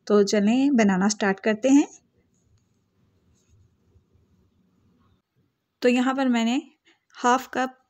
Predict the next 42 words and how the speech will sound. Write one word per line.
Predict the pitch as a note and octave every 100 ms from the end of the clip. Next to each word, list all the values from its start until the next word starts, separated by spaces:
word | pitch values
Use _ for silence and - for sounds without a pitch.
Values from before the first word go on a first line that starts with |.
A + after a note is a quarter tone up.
| A#3
देसी | A3 G#3+ A#3
घी | G3 G3
ले | G#3 A#3
लिया | A#3+ B3+
है। | B3 C#4 - _ _ _ _ _ _ _ _ _ _ _ _ _ -
देसी | A3+ A#3 A#3 C4+
घी, | A#3+ B3 B3+ -
अ, | B3+
मैं | A#3+ A#3+
यूज़ | A#3+ A3+ A3+
कर | - B3
रही | B3 B3
हूँ, | B3 B3+
आप | A3+ A3+ A3+
कोई | G#3+ G#3
भी | G#3+
कर | G3 G3+
सकते | A3 - G3+
हैं, | G#3
ठीक | G3 G#3+ -
है। | A#3+ B3+ - - - _
और | A3+ A3 A3+ A#3+
एक | A#3+ - A#3 A#3+
बात | B3 B3
का | B3 B3+
ध्यान | A3+ A3+ A#3
रखना | A#3+ A#3+ A#3+
है | A#3+ B3
कि, | B3 B3 B3
अ, | B3 A3+ A3
जो | G#3 A3+
घी | A3 G#3+ A3+
आप | A#3 A#3+
यूज़ | A3+ A3+ -
कर | A#3
रहे | A#3
हैं | B3+
वो | B3+ A#3+
मेल्ट | A3+ G#3 G#3+ A3+ B3+
नहीं | G#3+ G#3+ A#3+
होना | A3+ G#3+
चाहिए, | G#3+ A3+ A3 A3+